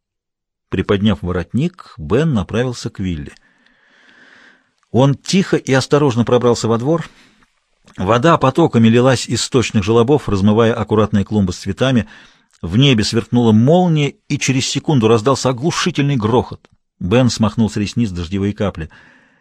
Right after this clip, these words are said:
Когда грозовые облака закрыли небо, сумерки превратились в непроглядную тьму. Чтобы отыскать дорогу к задней двери, ему пришлось включить подствольный фонарь пистолета. Простой замок легко открылся, и через минуту Бен уже осматривался в холле.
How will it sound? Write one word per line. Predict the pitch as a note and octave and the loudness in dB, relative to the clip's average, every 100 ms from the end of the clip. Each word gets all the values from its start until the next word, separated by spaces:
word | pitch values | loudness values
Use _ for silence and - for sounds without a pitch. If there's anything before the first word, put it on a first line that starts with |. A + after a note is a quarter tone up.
| _ _ _ _ | _ _ _ _
Когда | - A2+ A#2+ | -2 2 4
грозовые | C3 B2 B2 C3 B2+ | 2 2 4 4 4
облака | A#2+ B2+ - G#2 | 4 2 2 0
закрыли | G#2+ G#2+ G#2 G2 | 0 -2 -2 0
небо, | C3+ F3 D3 | 0 0 -2
сумерки | - D3+ F3 D3 D3 | 0 0 0 -2 -6
превратились | B2 F#2 G2+ C3+ C3 - - | -4 -2 -2 -2 -4 -6 -6
в | G2+ | -2
непроглядную | G#2+ G#2 F2+ A2 G2+ G#2 F#2 | 0 0 0 0 0 0 -2
тьму. | - D#2+ C#2 _ _ _ _ _ _ _ | -4 -6 -8 _ _ _ _ _ _ _
Чтобы | - A#2+ B2+ | -10 -4 -4
отыскать | C3+ - C3 | -4 -2 0
дорогу | B2+ C3 A2 | 2 0 -2
к | G2 | 0
задней | A#2 G#2+ A2 | 0 2 0
двери, | A#2 F3+ A#2+ | 0 0 0
ему | A#2 | 0
пришлось | C3 B2 C3+ C3 - | -2 -6 -4 -6 -10
включить | - A2+ D3 C#3+ | -6 -6 -6 -4
подствольный | A2+ - B2+ A#2+ A#2 | -4 -2 -4 -2 0
фонарь | A#2 A2+ | 0 -2
пистолета. | G#2+ - C#3 A2 - D#2+ _ _ _ _ _ _ _ _ | -4 -8 -4 -4 -6 -16 _ _ _ _ _ _ _ _
Простой | E3+ D3+ G#3+ | -2 0 2
замок | D#3+ C3+ A#2+ | 2 2 0
легко | A#2+ - | -2 -2
открылся, | D3 - A3+ A3+ G3+ | -2 0 -4 0 -2
и | - D#3+ | -2 -6
через | D3 D#3 C3 | -2 -2 0
минуту | D#3+ F#3+ F#3+ C#3 | 0 0 0 0
Бен | C#3+ F3+ | 2 0
уже | C3 C#3+ | 2 0
осматривался | C#3+ B3+ C4+ C3 B2+ - | 0 -2 -2 -4 -4 -10
в | |
холле. | - G2+ D2+ | -6 -6 -6